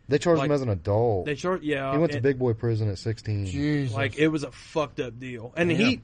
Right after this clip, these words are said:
Speaker 2: takes respo-, he's like, "I'm, I'm taking responsibility for it," but he's all about, you know, reform for discipline for minors and shit like that. But it, you know, it fucked up.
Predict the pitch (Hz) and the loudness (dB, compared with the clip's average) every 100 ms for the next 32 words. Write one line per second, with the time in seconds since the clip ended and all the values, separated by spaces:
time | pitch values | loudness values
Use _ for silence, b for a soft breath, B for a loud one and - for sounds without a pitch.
0 | - - 165 175 165 202 160 156 135 117 | -8 -4 -4 -2 -2 0 0 0 -2 -4
1 | 143 143 127 - - 131 131 127 147 139 | -8 -8 -10 -8 -6 -6 -6 -6 -4 -4
2 | 127 139 190 143 127 139 175 147 131 b | -4 -4 -4 -6 -4 -4 -2 -4 -6 b
3 | b 190 202 185 175 156 151 - 147 143 | b -2 0 4 4 4 0 -2 -4 -2
4 | 135 135 139 135 - 147 147 135 120 143 | 0 0 -2 -2 0 2 2 0 0 0
5 | 135 127 120 - 135 147 - 143 139 127 | 0 -4 -8 -2 0 0 -2 -4 -2 -4
6 | 120 139 131 123 110 - 143 135 131 120 | -4 -4 -4 -6 -10 -6 -2 -2 -4 -8
7 | 131 127 123 147 123 131 127 135 127 120 | -10 -10 -8 -8 -8 -8 -8 -6 -4 -4
8 | 139 143 b b b b b b - 147 | -4 -4 b b b b b b -4 2
9 | 156 - 147 143 139 143 151 - 151 156 | 2 2 -6 -4 0 0 -2 -2 -6 -4
10 | 160 160 151 | 0 0 -2